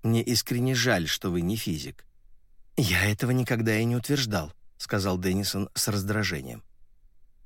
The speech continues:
«Но вы изъявили желание осмотреть синхрофазотрон.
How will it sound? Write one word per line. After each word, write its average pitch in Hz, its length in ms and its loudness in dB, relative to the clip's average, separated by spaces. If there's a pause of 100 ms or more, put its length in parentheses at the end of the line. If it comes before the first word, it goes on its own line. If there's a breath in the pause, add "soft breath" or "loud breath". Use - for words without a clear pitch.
(100)
«Но 110 240 4
вы 123 220 2
изъявили 120 560 2
желание 123 580 0
осмотреть 113 720 -2
синхрофазотрон. 131 1040 -6